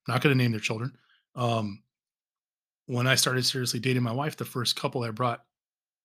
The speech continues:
my wife around was John and Amanda, and I knew they would love her 'cause my wife's awesome,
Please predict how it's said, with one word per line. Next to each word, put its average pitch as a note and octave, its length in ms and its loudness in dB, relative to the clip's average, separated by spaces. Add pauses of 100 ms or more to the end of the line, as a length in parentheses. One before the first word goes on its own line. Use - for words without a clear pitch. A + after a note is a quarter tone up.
my A#2+ 140 -2
wife D#3+ 300 -2
around A2+ 420 -4 (340)
was B2+ 280 -4 (280)
John B2+ 220 2
and C#3 80 0
Amanda, D3 340 -4 (840)
and A#2 380 0 (680)
I B2 100 2
knew C3 140 6
they C3+ 100 4
would B2+ 120 2
love C#3 140 0
her C#3+ 180 -8 (100)
'cause A2+ 140 -6
my B2 80 0
wife's B2+ 260 -2
awesome, C#3+ 340 -8